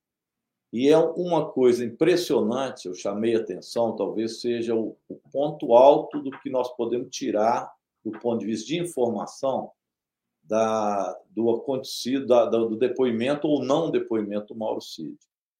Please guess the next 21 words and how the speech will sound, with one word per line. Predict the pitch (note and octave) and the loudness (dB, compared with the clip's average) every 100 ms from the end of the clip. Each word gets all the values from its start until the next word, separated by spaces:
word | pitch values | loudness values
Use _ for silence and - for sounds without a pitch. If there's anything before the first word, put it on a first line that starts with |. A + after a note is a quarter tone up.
| _ _ _ _ _ | _ _ _ _ _
que | D#3+ | 8
é | C#3+ E3 F3 - | 10 10 6 -2
a | C#3+ | -6
passagem | - D3+ C#3 - - D3+ D#3+ D#3 D#3 A#2+ | -2 0 0 -2 -2 0 0 -2 -4 -4
dele | F#2+ F2+ D#2 - - _ _ | -2 -2 -4 -8 -20 _ _
de | G2 | 4
ajudância | C#3+ D3 C#3 G#2+ D#3 F#3+ - - | 4 4 -4 2 2 4 -2 -6
de | - | -4
ordem | F#2+ G#2+ A2 - - _ _ _ | -2 2 2 0 -12 _ _ _
para | - | -6
aquele | - - D#3+ D#3+ - | -4 -2 -2 -2 -2
comando | F3+ F3 B2+ C#3 - A#2 E2 - _ _ - | 2 2 2 -2 -2 -4 -8 -12 _ _ -10
de | A2+ | -10
Forças | A#2 - E3 F3+ F3+ C#3+ | -10 -2 2 2 0 -6
Especiais | - C3 B2 - B2+ B2+ | -8 -8 -8 -2 0 0
de | C#3 | -2
Goiânia. | C#3 C3 G#2+ G#2+ - _ _ _ _ _ _ _ _ _ _ - | 0 0 0 -2 -6 _ _ _ _ _ _ _ _ _ _ -16
É | |
importante | G#2+ _ D#3+ D#3 - D#3+ D#3+ - | -16 _ 0 0 -2 -4 -4 -6
reparar | D#3 - C3+ B2+ C3+ A#2+ | -6 -2 0 2 0 -2
nisso. | A2+ G#2 - - | -4 -6 -12 -20